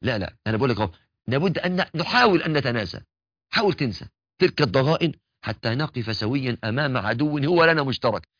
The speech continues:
عدو واحد. يبقى اقف أنت مع أخوانك كتلة واحدة، ما يقدرش يكلمك، ما يقدرش يكلمك. "أكلت يوم أكل الثور الأبيض." أقول لك عمليا،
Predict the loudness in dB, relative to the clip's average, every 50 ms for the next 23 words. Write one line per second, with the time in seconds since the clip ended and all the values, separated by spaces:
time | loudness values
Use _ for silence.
0 | _ _ -2 0 2 4 6 6 6 6 6 4 -2 -8 -8 -12 -18 -18 _ _
1 | _ _ _ _ _ _ _ _ _ -6 -4 -2 -2 -2 -2 -2 -6 _ _ _
2 | _ _ _ _ _ _ _ _ _ _ _ _ _ -2 -2 -2 -2 -2 -4 -4
3 | -4 -6 -6 -6 -6 -8 -4 -2 0 0 0 -2 -4 _ _ _ _ _ _ -4
4 | -4 -2 0 0 0 0 0 0 -2 -4 -4 -6 -10 _ _ _ _ -4 -2 -2
5 | -2 -2 -2 -4 -4 -4 -6 -4 -4 -4 -6 -8 -10 _ -14 -16 -16 _ _ _
6 | _ _ _ -4 -4 -2 -2 -2 -2 -2 -4 -4 -2 -2 -2 -2 -4 -6 -8 -12
7 | -18 -20 _ _ _ _ _ _ _ _ _ _ _ _ _ _ _ _ _ _
8 | -10 -6 0 2 2 2 2 0 0 0 0 -2 -2 -4 -4 -4 -4 -4 -6 -6
9 | -6 -6 -6 -6 -6 -8 -8 -12 _ _ _ _ -10 -8 -6 -4 -6 -6 -6 _
10 | _ -20 -20 -20 _ _ _ _ _ _ _ _ _ _ _ _ _ _ _ _
11 | _ _ _ _ _ _ _ _ -8 -6 -4 -2 -2 0 0 0 0 -2 -2 -2
12 | -2 -2 0 0 0 0 -2 -2 -4